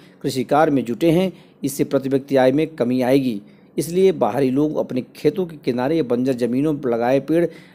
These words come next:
बीस से पच्चीस सालों में उससे आर्थिक स्रोत का एक बड़ा जरिया बन करके सामने आएगा।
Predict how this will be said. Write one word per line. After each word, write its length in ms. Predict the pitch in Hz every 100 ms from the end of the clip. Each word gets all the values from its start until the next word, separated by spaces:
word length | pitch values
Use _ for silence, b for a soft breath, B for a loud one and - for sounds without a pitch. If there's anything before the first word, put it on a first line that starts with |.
| -
बीस 260 | 123 214 -
से 100 | 156
पच्चीस 420 | 131 131 156 -
सालों 240 | 135 175
में 100 | 165
उससे 280 | 123 - 147
आर्थिक 360 | 117 127 185 -
स्रोत 240 | 131 120
का 220 | 131 123 B B -
एक 160 | 135
बड़ा 340 | 127 156 139 117 - -
जरिया 320 | 165 151 127
बन 180 | 101 117
करके 260 | 117 117 139
सामने 360 | - 147 117
आएगा। 400 | 107 101 120 101